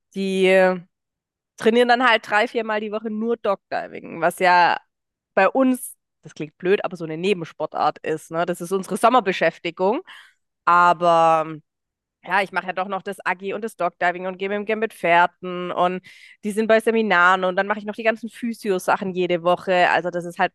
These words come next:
eins von vielen Sachen, was ich mit denen mache. Und dann bin ich da auch hin und da habe ich mich tatsächlich richtig fokussiert. Also ich war schon realistisch und habe gesagt, „Hm, wir geben unser Bestes, aber für ganz vorne wird's nicht reichen.“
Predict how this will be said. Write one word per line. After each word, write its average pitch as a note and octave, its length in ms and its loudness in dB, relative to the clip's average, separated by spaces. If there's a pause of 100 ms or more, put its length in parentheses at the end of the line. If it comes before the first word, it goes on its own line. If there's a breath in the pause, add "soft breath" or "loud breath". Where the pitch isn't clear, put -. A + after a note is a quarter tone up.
eins G3 440 2
von G#3 180 -10
vielen B3+ 340 2
Sachen, - 300 -6
was - 180 -12
ich - 120 -20
mit D#3 180 -14
denen D#3 220 -10
mache. E3 240 0 (720 loud breath)
Und A#3+ 720 4 (280)
dann A3+ 180 4
bin B3 120 4
ich B3 100 0
da F#3 200 6
auch G3+ 120 2
hin F#4 220 2 (180)
und A#3 300 -4
da B3+ 80 4
habe G#4 240 4
ich - 80 -12
mich D4 120 -12
tatsächlich - 580 -8
richtig - 340 -8
fokussiert. D#3 480 -8
Also E3 280 0 (600)
ich - 180 -20
war F3 140 6
schon G3 260 -4
realistisch F3 720 -4
und E3 80 -14
habe D3+ 140 -12
gesagt, D3 300 -14
„Hm, F#3+ 360 -2 (420 soft breath)
wir F#3 100 0
geben D#4 260 6
unser B3+ 200 4
Bestes, F#4 760 4
aber G3+ 280 2
für G3 140 -8
ganz F3+ 260 -2
vorne G3+ 440 -2
wird's F#3+ 220 -12
nicht D4 260 -6
reichen.“ C4 440 0